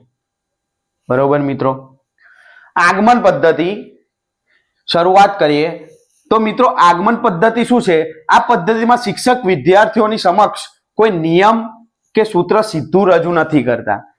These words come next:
તેના બદલે તેઓ એકથી વધુ વિશિષ્ટ ઉદાહરણો આપે છે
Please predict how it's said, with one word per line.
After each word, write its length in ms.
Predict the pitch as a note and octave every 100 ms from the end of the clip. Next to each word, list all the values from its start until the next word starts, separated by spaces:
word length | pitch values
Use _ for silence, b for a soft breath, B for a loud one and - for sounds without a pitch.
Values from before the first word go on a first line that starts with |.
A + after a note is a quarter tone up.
| _ _
તેના 280 | D#3+ E3+ A3+
બદલે 300 | A3 F#3+ G#3+
તેઓ 280 | G#3 G#3 A3
એકથી 380 | F#3 F3 F3 A#3
વધુ 380 | F3+ D#3 -
વિશિષ્ટ 400 | D3+ D#3+ B3 B3+
ઉદાહરણો 680 | C4 F3 D#3+ A3 G#3 F#3 F#3
આપે 380 | E3 C#3 C#3 C3+
છે 260 | C3+ C#3+